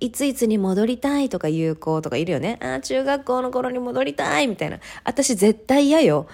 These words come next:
もう一回、もう一回やり直すのあれみたいな。もう小学校の時とか一限目から六限目まであったじゃん。いやいやいやいやいやいや。いやーですね、人生のピークはまだ来てないって信じてる。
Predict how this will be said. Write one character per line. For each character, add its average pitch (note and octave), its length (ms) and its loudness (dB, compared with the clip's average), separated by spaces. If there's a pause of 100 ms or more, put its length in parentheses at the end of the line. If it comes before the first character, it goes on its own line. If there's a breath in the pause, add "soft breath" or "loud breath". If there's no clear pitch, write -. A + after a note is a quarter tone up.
(160 loud breath)
も A3+ 120 2
う - 20 4
一 D#4 60 -2
回、 F4 260 6
も A#3+ 160 6
う - 20 6
一 D#4 60 0
回 F4+ 160 6
や E4 80 8
り D#4+ 80 6
直 D#4+ 180 4
す C4 100 -2
の D#3 120 2
あ C#3+ 80 0
れ C#3 100 0
み C3 80 -8
た - 80 -8
い - 20 -6
な。 - 60 -10
も - 60 -20 (240 loud breath)
う F#3+ 40 -6
小 F#4 280 0
学 G4 160 2
校 A3 160 0
の F3+ 80 0
時 - 180 -4
と - 80 -10
か - 140 -4
一 G3+ 260 -6
限 D4 240 -2
目 D4+ 100 0
か D4 120 -2
ら B3 80 -2
六 F3+ 260 -2
限 A#3+ 220 0
目 B3+ 80 0
ま A3+ 120 0
で D3+ 60 -2
あ C#3+ 40 0
っ C#3 40 -6
た C3 140 -4
じ A#2+ 80 -4
ゃ - 20 -4
ん。 C3 80 -10 (480 loud breath)
い F#3 140 4
や A3 80 12
い G3+ 120 6
や F3 100 6
い E3 120 2
や D#3+ 80 4
い D3+ 140 2
や D3 100 2
い C#3 80 -2
や C3 120 -4
い A#2+ 100 -10
や。 - 80 -10
い - 20 -14 (800 loud breath)
や E3 80 0
ー D#3+ 540 2
で - 100 -14
す - 100 -8
ね、 F3+ 140 4
人 A#3 240 0
生 F4 100 6
の A#3+ 80 4
ピ F4 200 4
ー C#4 100 -4
ク E3+ 80 0
は D3+ 540 6
ま B3+ 200 6
だ E4+ 140 8
来 - 100 -8
て D4 140 6
な C4 140 4
い C4+ 60 2
っ - 20 -16
て D#3+ 160 -4
信 A#3 260 0
じ - 100 -10
て D3+ 120 -4
る。 B2+ 180 -4